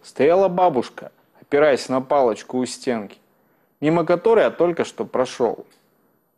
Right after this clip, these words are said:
Я посмотрел себя в зеркало в прихожей и понял, что если сейчас не выйду, перестану себя уважать. Как смогу потом писать умные, правильные слова, когда она там стоит и вздыхает, а я не помог?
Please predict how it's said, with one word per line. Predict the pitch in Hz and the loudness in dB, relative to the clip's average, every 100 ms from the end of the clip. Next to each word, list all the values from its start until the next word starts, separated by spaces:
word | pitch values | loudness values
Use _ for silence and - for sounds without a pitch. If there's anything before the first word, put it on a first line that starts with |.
| _ _ - - - | _ _ -20 -16 -4
Я | 123 | -2
посмотрел | 120 139 156 156 175 190 | -2 -4 -4 0 2 2
себя | 170 151 147 | 2 0 2
в | |
зеркало | 139 180 226 220 160 120 | 2 4 4 2 0 0
в | - | -2
прихожей | - 127 - 120 101 - _ _ _ _ _ _ - | -6 -4 0 -2 -2 -14 _ _ _ _ _ _ -12
и | 131 | -8
понял, | 151 202 202 127 | 0 0 2 -2
что | - 147 | -2 -4
если | 143 139 | -2 -6
сейчас | - - 165 151 151 | -8 -2 -2 -2 -2
не | 147 | -2
выйду, | 185 233 131 - _ _ _ _ | 0 0 -2 -6 _ _ _ _
перестану | 127 131 - 170 156 113 | -6 -4 -2 -2 -2 -4
себя | - 110 | -4 -4
уважать. | 107 110 110 107 107 _ _ _ _ _ _ _ _ _ _ _ _ | -2 -4 -6 -10 -12 _ _ _ _ _ _ _ _ _ _ _ _
Как | - 156 | -4 -2
смогу | - 185 190 220 | -2 0 2 2
потом | 143 127 131 | 2 0 0
писать | 123 131 - 160 113 - - _ - | -2 -6 0 0 0 -4 -20 _ 0
умные, | 202 220 175 120 | 4 4 4 0
правильные | - 160 196 147 113 | 2 2 4 2 0
слова, | 107 - 117 113 147 151 147 _ _ _ _ _ _ _ _ | -4 -2 0 2 2 0 -4 _ _ _ _ _ _ _ _
когда | - 127 151 185 | -4 -2 0 0
она | 180 | 0
там | 165 180 160 | 0 0 -2
стоит | - 165 170 160 113 | -2 2 2 2 -2
и | |
вздыхает, | 110 113 139 - 151 120 - | -6 -2 -2 2 2 2 0
а | 127 | 0
я | 147 | 0
не | 131 | -2
помог? | - 123 127 110 - | -2 -2 0 -2 -6